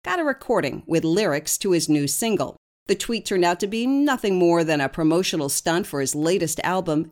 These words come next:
Justice, which is due out in a few weeks. Before we head out for the weekend, we want to say hello to our Kid News teachers and their classrooms, starting with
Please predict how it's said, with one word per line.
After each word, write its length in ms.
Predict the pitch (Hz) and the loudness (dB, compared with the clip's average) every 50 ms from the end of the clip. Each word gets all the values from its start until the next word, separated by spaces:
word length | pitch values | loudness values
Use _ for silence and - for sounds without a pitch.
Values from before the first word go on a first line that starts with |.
| - | -10
Justice, 680 | 151 - 254 262 277 - - - 208 240 - - - - _ _ - | -8 -6 -4 -4 -4 -4 -4 -6 -6 -6 -6 -8 -10 -12 _ _ -14
which 300 | - 311 302 294 - 254 | -10 -8 -6 -2 -2 -2
is 100 | 202 - | -2 0
due 220 | - 170 175 175 | 2 4 4 4
out 280 | 165 160 202 240 - _ - | 4 2 -2 -4 -8 _ -2
in 220 | 170 165 165 175 | 0 2 2 2
a 40 | 170 | 0
few 240 | - - 165 160 170 | -2 -2 0 0 0
weeks. 600 | 185 160 143 110 - - - - - - - - _ _ _ _ _ _ _ _ _ | 0 0 -4 -4 -6 -6 -4 -4 -4 -4 -6 -10 _ _ _ _ _ _ _ _ _
Before 280 | - 269 262 - 349 339 | -2 0 2 4 4 4
we 120 | 330 285 | 4 4
head 180 | 240 240 262 254 | 2 2 2 2
out 160 | 269 294 285 | 2 0 0
for 100 | - 262 | 0 0
the 80 | 247 226 | 0 0
weekend, 560 | 220 277 311 302 - 302 330 381 480 427 277 | 0 0 -2 0 0 0 0 0 0 0 0
we 140 | 262 247 233 | 0 0 -2
want 220 | 202 190 - - | 0 0 0 0
to 60 | 233 | 0
say 200 | 220 - - 208 | 0 0 0 0
hello 500 | 208 202 202 190 190 202 240 269 294 311 | 0 0 0 0 2 2 2 2 2 2
to 80 | 294 262 | 2 2
our 240 | 214 185 165 - - - | 2 2 0 0 -2 -2
Kid 180 | - 349 311 | -2 -2 0
News 240 | 285 277 269 240 - | 2 2 0 0 0
teachers 480 | - - 269 285 - 254 247 285 - 247 | -2 -2 -2 -2 0 0 -2 0 0 0
and 80 | 180 | 0
their 80 | 170 147 | 0 0
classrooms, 920 | - - - 254 277 285 269 - - 226 233 247 294 339 370 349 - - - | -2 -4 -4 -4 -4 -2 -4 -4 -4 -4 -2 0 2 2 2 0 -2 -8 -8
starting 440 | - - - 285 359 370 262 202 180 | -6 -2 0 0 2 2 2 4 4
with 260 | 180 202 262 302 - | 2 2 0 -2 -6